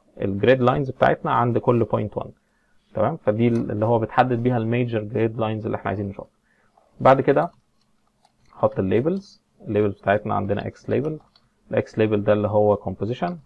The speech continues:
كومبوزيشن اللي هو اكس واي مع بعض سواء ليكويد او فيبر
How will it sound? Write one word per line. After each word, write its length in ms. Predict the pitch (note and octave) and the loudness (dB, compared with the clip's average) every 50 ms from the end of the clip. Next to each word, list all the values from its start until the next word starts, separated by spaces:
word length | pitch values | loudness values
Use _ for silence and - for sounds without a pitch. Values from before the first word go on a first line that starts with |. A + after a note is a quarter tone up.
| _ _ _ | _ _ _
كومبوزيشن 640 | - - _ - A2+ G2+ G#2 G2+ - F#3+ G#3 A3+ - _ _ _ _ _ _ _ _ _ _ _ _ _ _ _ _ _ - - | -12 -12 _ -14 -12 -10 -10 -10 -10 -12 -12 -12 -16 _ _ _ _ _ _ _ _ _ _ _ _ _ _ _ _ _ -12 -8
اللي 140 | G#2+ G2+ | -6 -4
هو 220 | G2 G2+ G2+ G2+ G2+ | -2 0 0 2 2
اكس 360 | F#2+ G#2+ G#2+ - - - - | 0 0 -2 -4 -6 -6 0
واي 180 | G2+ G#2 G#2+ G#2 | 2 2 2 2
مع 200 | G2 F#2+ F#2 F2+ | 2 0 -2 2
بعض 300 | F#2+ A2 D3+ F3 - - _ _ | 2 2 2 2 0 -4 _ _
سواء 480 | _ _ - G#2 G#2 - - - G#2+ F#2+ | _ _ -2 -2 -2 -2 -4 -6 -6 -6
ليكويد 340 | F#2+ G2+ G#2 - G#2+ G2+ G2+ | -4 -6 -6 -6 -6 -4 -4
او 140 | G2+ G2 F#2 | -4 -4 -2
فيبر 320 | G#2 C3 E3 - A#3+ - | -2 -2 -2 -2 -6 -10